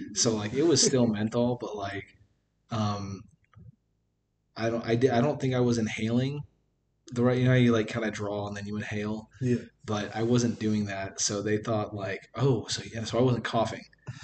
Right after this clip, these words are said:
Speaker 1: They're like, "Oh, so you've done this before?" And I'm like, "No, I swear I've never smoked before." And, uh, they didn't believe me. But then, like, it was kinda like an on and off thing from fourteen, and then at, I think at seventeen, I started smoking, like, really heavy, man. Like, I was,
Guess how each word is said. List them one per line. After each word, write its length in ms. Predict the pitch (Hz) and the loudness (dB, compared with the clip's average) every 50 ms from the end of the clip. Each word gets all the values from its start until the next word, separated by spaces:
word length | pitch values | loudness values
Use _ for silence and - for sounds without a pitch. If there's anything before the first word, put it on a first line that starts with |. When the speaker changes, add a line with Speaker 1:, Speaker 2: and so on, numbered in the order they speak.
| - - - - | -16 -16 -14 -14
Speaker 1:
They're 100 | - - | -12 -12
like, 160 | - - - | -10 -8 -6
"Oh, 120 | 190 156 135 | -4 -2 0
so 140 | - - - - | -2 -2 -2 -2
you've 180 | 139 160 156 | -4 -4 -2
done 200 | - 151 117 117 | -2 -2 -2 -2
this 140 | 113 117 - | -2 -4 -4
before?" 300 | - 113 113 - - 143 | -6 -8 -10 -8 -4 -4
And 80 | 135 135 | -2 -2
I'm 60 | 127 | -4
like, 240 | - - - - - | -6 -8 -12 -8 -6
"No, 100 | 127 120 | -4 -4
I 60 | 107 | -2
swear 420 | - - - - - 135 143 139 127 | 0 0 0 0 0 -2 -2 -2 -2
I've 120 | 110 107 | -2 0
never 200 | 120 120 120 110 | -2 -2 -2 -2
smoked 360 | - - - 131 120 120 120 | -4 -2 0 0 0 0 -2
before." 340 | - 117 - - - - - - - - - - - - - - - - - - - - - - | -6 -12 -16 -16 -16 -14 -12 -12 -12 -12 -14 -16 -16 -18 -18 -16 -12 -10 -10 -10 -10 -10 -8 -6
And, 460 | 110 - 220 - - 101 98 98 - - - - | -2 0 2 0 0 -2 -6 -8 -10 -12 -12 -10
uh, 360 | 104 101 98 98 98 95 98 - 110 | -8 -6 -6 -6 -8 -8 -10 -8 -6
they 100 | 107 110 | -2 -2
didn't 220 | 113 117 117 110 | 0 0 -2 -2
believe 300 | 107 104 101 101 104 101 104 | -4 -6 -6 -8 -8 -8 -10
me. 180 | 101 104 104 104 - | -10 -12 -12 -12 -8
But 100 | 117 113 | -4 0
then, 160 | 120 120 120 | 2 4 4
like, 160 | 117 110 107 110 | 4 2 0 -2
it 60 | 110 | -4
was 120 | 110 110 | -4 -4
kinda 180 | - - 117 117 | -6 -6 -6 -6
like 140 | 117 113 110 | -6 -8 -10
an 60 | 107 | -12
on 180 | - 101 107 107 | -10 -8 -8 -8
and 80 | 104 | -8
off 240 | - - - - - - | -8 -10 -12 -12 -12 -12
thing 320 | 104 104 104 104 104 104 - _ _ _ - - _ _ _ - | -10 -10 -8 -10 -10 -12 -16 _ _ _ -20 -20 _ _ _ -12
from 240 | - 117 107 104 | -8 -6 -6 -6
fourteen, 880 | - - - - 120 120 113 - - - 110 107 107 107 104 104 107 - - - - - _ _ _ _ _ - | -8 -10 -8 -4 -2 -2 -2 -2 -2 -2 -2 0 0 0 0 -2 -4 -6 -12 -18 -20 -20 _ _ _ _ _ -6
and 100 | 110 107 | -4 -4
then 120 | 101 101 | -4 -4
at, 120 | 98 90 - - - | -8 -12 -14 -14 -14
I 40 | - | -10
think 180 | - 117 107 98 | -8 -8 -8 -6
at 100 | 90 - | -6 -4
seventeen, 480 | - - 117 104 107 104 - 104 104 104 | -4 -4 -4 -4 -6 -6 -8 -8 -8 -6
I 60 | 101 | -6
started 300 | - - 101 101 104 104 | -6 -6 -6 -4 -4 -4
smoking, 380 | - - 107 104 107 110 110 | -4 -4 -4 -8 -8 -8 -10
like, 220 | 104 95 92 - - - - - - - - - _ _ - - - - - | -10 -10 -10 -12 -14 -16 -18 -20 -20 -20 -20 -20 _ _ -20 -18 -18 -16 -12
really 460 | 107 104 110 113 107 104 98 98 104 | -6 -4 -2 -2 -2 -2 -4 -4 -6
heavy, 320 | - - - 104 110 107 - | -6 -8 -8 -10 -10 -12 -12
man. 240 | 110 107 107 107 107 | -12 -12 -12 -12 -12
Like, 140 | - - - | -14 -14 -10
I 40 | 117 | -8
was, 260 | 120 117 107 - - | -6 -6 -8 -8 -12